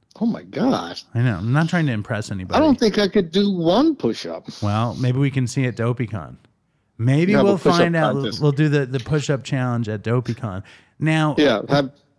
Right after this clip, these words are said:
Speaker 1: for everybody, the whole audience.
Speaker 2: to see how many push-ups they can do?
Speaker 1: Yeah, who's gonna win?
Speaker 2: Now, let
Speaker 1: You
Speaker 2: me
Speaker 1: might win.
Speaker 2: I don't think so. Let me ask you something, Ray. On a scale of
Speaker 1: Yeah.
Speaker 2: one to ten,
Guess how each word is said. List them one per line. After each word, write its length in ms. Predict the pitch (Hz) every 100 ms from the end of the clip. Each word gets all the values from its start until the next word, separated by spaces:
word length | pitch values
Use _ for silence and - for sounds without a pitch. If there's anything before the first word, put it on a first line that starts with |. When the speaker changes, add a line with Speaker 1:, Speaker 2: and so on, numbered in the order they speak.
| - _ _ _ -
Speaker 1:
for 160 | 185
everybody, 720 | 180 208 269 247 120 95 - - -
the 80 | 151
whole 280 | 156 202 196
audience. 640 | 175 202 156 90 - - _ _ - -
Speaker 2:
to 100 | 160
see 220 | - 156
how 160 | 147 143
many 220 | 143 135
push-ups 420 | 131 123 147 135
they 140 | 151 143
can 160 | 160
do? 240 | 165 185 175 _ _ _ _ _ _ -
Speaker 1:
Yeah, 280 | 339 160 110
who's 200 | 139 160
gonna 160 | 180 165
win? 440 | 143 151 104 107 _ _ -
Speaker 2:
Now, 120 | 143
let 100 | 165
Speaker 1:
You 60 | 196
Speaker 2:
me 40 | -
Speaker 1:
might 180 | 143
win. 300 | 120 120 104 - -
Speaker 2:
I 120 | 156
don't 180 | 143 110
think 200 | - -
so. 180 | - - - _ -
Let 160 | 180
me 140 | 226 214
ask 260 | 180 160
you 80 | 120
something, 380 | - 98 - 101
Ray. 280 | 98 92 - _ _ -
On 100 | 156
a 100 | 156
scale 480 | - - 185 214
of 120 | 214 175
Speaker 1:
Yeah. 80 |
Speaker 2:
one 220 | 180 180 175
to 120 | 156
ten, 440 | - 147 120 104